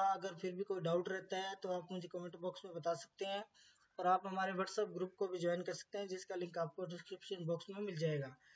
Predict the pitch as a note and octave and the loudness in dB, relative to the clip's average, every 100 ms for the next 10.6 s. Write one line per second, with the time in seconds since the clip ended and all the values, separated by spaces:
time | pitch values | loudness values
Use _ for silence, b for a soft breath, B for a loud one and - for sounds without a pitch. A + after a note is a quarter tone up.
0 | B B _ F#3 G3 F#3+ G3 A3+ G#3+ G#3+ | B B _ -4 0 0 6 6 8 8
1 | G3 G3 G3 G3 G3 - G3+ G3 G#3 - | 6 4 0 4 2 2 0 0 0 2
2 | G#3 F#3+ F3 F3+ - F#3 F3+ F3+ F3 E3+ | 2 2 2 0 0 0 2 2 2 4
3 | G#3 A3 A3 _ B B B _ _ F#3 | 4 4 0 _ B B B _ _ 0
4 | F3 - G3+ G#3+ A3 G#3+ G3+ F#3 F#3+ G3 | 0 4 6 6 6 6 6 2 0 2
5 | F#3+ F#3 G3 F3 F3+ E3 F3 E3 G3 F#3 | 2 4 2 0 -2 0 0 0 -4 -2
6 | F#3 E3 F3 F#3 F3+ F3+ - E3 E3+ F3 | -2 -2 -4 -6 -2 -2 -2 -6 -4 -4
7 | E3+ F3+ F#3+ - b b _ F3+ E3+ F3+ | -2 -2 -2 -10 b b _ -4 -2 -2
8 | F3 G3 A3+ A3 G#3+ G#3+ G3+ G3 F#3 F#3 | -2 0 0 0 0 2 0 0 0 0
9 | F#3 F#3+ F3+ E3 D#3+ E3 E3+ F3 E3 D#3+ | 0 0 0 0 0 -2 0 -2 -2 0
10 | F3 F#3 F3 F3 D3+ F#3 | 0 0 0 0 2 -2